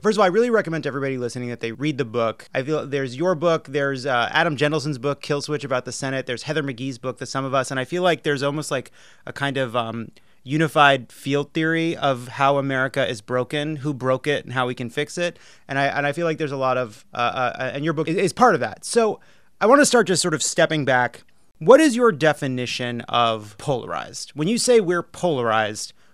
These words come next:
what, who is polarized from what? What does it mean?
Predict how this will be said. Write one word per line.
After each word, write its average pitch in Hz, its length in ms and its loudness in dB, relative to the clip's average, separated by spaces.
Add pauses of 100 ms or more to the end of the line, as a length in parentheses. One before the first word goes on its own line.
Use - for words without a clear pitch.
(260)
what, 170 420 2
who 269 240 4
is 247 120 0
polarized 208 760 4
from 170 360 0
what? 156 480 -4 (320)
What 190 140 4
does 185 100 2
it 175 80 -2
mean? 117 360 -8